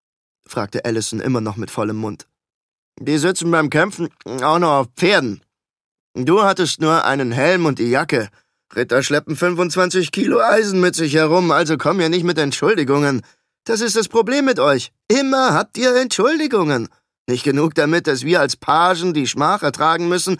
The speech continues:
an eurer Seite zu arbeiten. Nein, wir müssen uns auch noch euer ständiges Gejammer anhören.“ Allison verstellte seine Stimme, bis sie so hoch wie die eines Mädchens klang.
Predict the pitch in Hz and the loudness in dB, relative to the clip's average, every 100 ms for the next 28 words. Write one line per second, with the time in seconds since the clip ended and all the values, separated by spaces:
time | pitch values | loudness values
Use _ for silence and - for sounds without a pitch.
0 | - - 147 151 160 147 131 143 208 185 | -6 -2 2 2 2 2 2 0 0 0
1 | 202 196 190 165 147 143 165 233 214 208 | 2 2 2 0 0 2 2 0 -2 -10
2 | - 151 190 156 190 185 185 - 127 175 | -2 2 2 2 -2 -2 -2 -2 0 0
3 | 175 147 160 151 - 165 220 180 147 139 | 0 0 0 0 0 -2 0 -2 -2 -2
4 | - 123 98 - 240 123 - 120 117 127 | -4 -6 -6 -4 -2 -4 -4 -8 -4 -2
5 | 139 110 - _ _ _ _ _ _ _ | -2 -4 -8 _ _ _ _ _ _ _
6 | _ _ _ _ 143 131 123 131 120 - | _ _ _ _ -2 -2 -2 -4 -6 -2
7 | 131 123 113 117 110 - 143 113 120 - | -2 0 -2 -2 -4 -2 -2 0 -2 -4
8 | 131 107 110 127 139 120 107 131 110 113 | -4 -4 -2 -4 -4 -6 -4 -4 -4 -4
9 | - 139 131 - - - - 101 | -4 -4 -4 -10 -10 -10 -8 -8